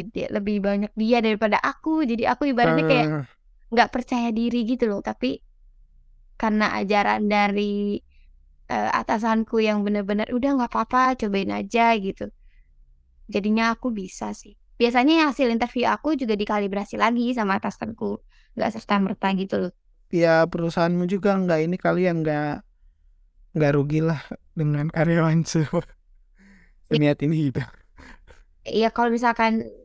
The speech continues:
Speaker 1: di perusahaan tambang sih nggak sem-, nggak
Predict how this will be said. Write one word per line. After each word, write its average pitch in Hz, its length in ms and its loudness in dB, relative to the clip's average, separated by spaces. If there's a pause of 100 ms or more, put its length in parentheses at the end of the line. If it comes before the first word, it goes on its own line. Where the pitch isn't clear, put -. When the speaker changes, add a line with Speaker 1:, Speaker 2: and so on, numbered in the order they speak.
(120)
Speaker 1:
di 226 320 0
perusahaan 214 560 -4
tambang 208 560 -2
sih 311 240 0
nggak 214 160 -2
sem-, 208 400 -4
nggak 208 320 -2